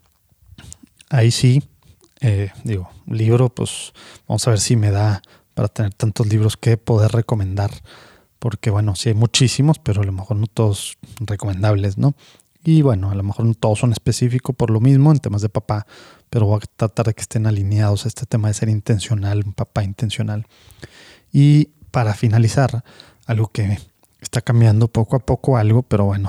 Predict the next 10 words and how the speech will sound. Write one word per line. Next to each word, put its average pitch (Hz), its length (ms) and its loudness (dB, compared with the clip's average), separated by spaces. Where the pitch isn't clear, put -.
híjole, 117 320 -4
todavía 113 300 2
vemos 110 540 0
un 104 120 -6
poco 113 280 -2
ahí 107 240 0
esta - 320 0
noción 110 480 2
del 107 140 0
papá, 104 440 -2